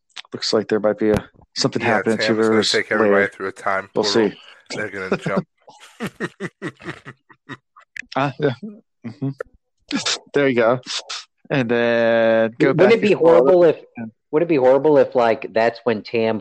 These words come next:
Speaker 3: finally decided to go find the boys and ran and, like, he left? 'Cause
Speaker 1: Ooh.
Speaker 3: if, if they show up there, if Tam's there and we got, uh, Perrin's dead, I mean, there's,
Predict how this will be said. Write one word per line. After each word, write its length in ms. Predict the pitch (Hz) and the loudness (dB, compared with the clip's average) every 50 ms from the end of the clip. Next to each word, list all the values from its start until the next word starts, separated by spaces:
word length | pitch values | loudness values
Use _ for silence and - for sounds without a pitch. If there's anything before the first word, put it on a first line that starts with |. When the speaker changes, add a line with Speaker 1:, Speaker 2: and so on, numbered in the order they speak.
| - | -4
Speaker 3:
finally 340 | - 104 104 107 107 113 113 107 | -2 -2 0 0 0 0 -2 -2
decided 500 | 98 98 - - 104 101 104 107 104 98 | -2 -4 -2 0 0 0 2 0 0 0
to 40 | |
go 180 | 95 101 104 104 | 2 2 2 2
find 340 | 95 - 101 98 98 101 101 | 0 0 -2 -2 -2 -2 -2
the 40 | 98 | -4
boys 480 | 85 95 92 98 104 104 107 110 107 - | -2 0 0 2 2 2 2 0 -2 -6
and 120 | 92 87 | -8 -6
ran 380 | 90 95 98 98 101 107 113 117 - - - - - _ _ _ _ _ _ - | -4 -2 -2 0 0 0 -2 -4 -6 -12 -16 -20 -20 _ _ _ _ _ _ -4
and, 120 | 101 98 | -2 -2
like, 140 | 98 95 - | -2 -2 0
he 120 | - 101 | 0 0
left? 360 | 87 87 92 98 113 135 - - _ _ _ _ _ _ _ _ _ _ - | 2 2 2 0 0 -2 -4 -10 _ _ _ _ _ _ _ _ _ _ 0
'Cause 280 | - 120 120 117 117 131 | 4 4 6 6 4 4
Speaker 1:
Ooh. 120 | 135 143 | 2 2
Speaker 3:
if, 240 | 143 147 151 110 107 - _ _ _ _ _ _ _ - | 4 2 2 0 -2 -12 _ _ _ _ _ _ _ -4
if 200 | - 165 - - | -4 -2 2 4
they 160 | 208 190 175 | 4 4 4
show 320 | - - - 185 135 131 | 2 2 2 4 6 6
up 180 | 143 156 - - | 6 4 4 4
there, 320 | 127 120 117 113 113 107 | 6 6 6 6 4 4
if 160 | - 107 - | 2 -2 -4
Tam's 400 | - - 139 135 135 139 131 123 | -4 -2 0 2 2 0 -2 0
there 440 | - 143 135 131 131 131 127 131 131 | 2 2 4 4 6 4 4 4 2
and 160 | 127 110 110 110 | 0 -2 -2 -4
we 100 | 113 98 | -2 0
got, 400 | 107 110 107 104 104 104 - - | 2 2 4 4 2 0 0 -2
uh, 440 | 101 98 95 92 92 92 92 90 85 _ | -2 0 0 0 0 0 0 -2 -4 _
Perrin's 380 | - 113 107 107 110 104 95 - - | -2 0 2 2 2 0 -2 -2 0
dead, 420 | 110 104 101 104 101 101 104 104 | 2 4 4 4 4 4 4 2
I 60 | 110 | 0
mean, 200 | 113 139 170 190 | -2 -2 -2 0
there's, 300 | 214 247 254 247 214 - | 2 2 2 0 -2 -6